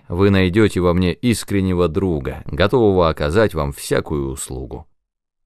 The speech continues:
Я не был, правда, большим приятелем вашей матушки и часто с ней спорил, но старый Том и я решительно всегда сходились в своих мыслях. Храбрый он был человек и мастер в своём роде.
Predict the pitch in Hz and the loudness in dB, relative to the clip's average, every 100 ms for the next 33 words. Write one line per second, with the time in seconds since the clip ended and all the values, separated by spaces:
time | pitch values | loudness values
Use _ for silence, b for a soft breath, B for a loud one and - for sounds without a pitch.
0 | _ _ _ - - - 143 160 147 127 | _ _ _ -6 -2 0 2 2 2 0
1 | - 143 117 101 107 101 135 113 101 107 | 2 2 2 2 0 0 -4 -2 -2 2
2 | 123 110 101 98 92 104 - 90 101 139 | 2 2 0 0 2 0 0 -4 -2 -2
3 | - 76 - - - - _ _ - 98 | -4 -8 -10 -14 -16 -18 _ _ -8 -2
4 | 113 107 - 95 110 90 - - - 78 | 2 0 0 -6 -4 -4 -4 -4 -2 -2
5 | 67 - _ _ _ _ - 65 64 69 | -4 -10 _ _ _ _ -16 -8 -6 -6
6 | - 127 123 110 87 113 92 73 71 117 | -6 0 2 2 2 2 2 2 0 2
7 | 127 110 110 156 120 113 101 - 82 76 | 2 2 0 -2 -2 -2 -2 -4 -6 -2
8 | 82 117 - - 76 87 80 - - 65 | 0 0 0 -4 -2 -2 -4 -8 -8 -8
9 | 65 - - - - - _ _ _ _ | -10 -14 -14 -14 -16 -18 _ _ _ _
10 | _ _ _ _ - - 147 131 78 69 | _ _ _ _ -12 0 2 2 0 -2
11 | 67 69 65 - - 64 87 113 - 73 | -2 -4 -6 -8 -10 -6 -4 -4 -4 -4
12 | 73 107 95 - 78 69 - 65 64 65 | -2 0 0 -4 -10 -10 -8 -8 -6 -8
13 | 64 64 69 | -10 -12 -18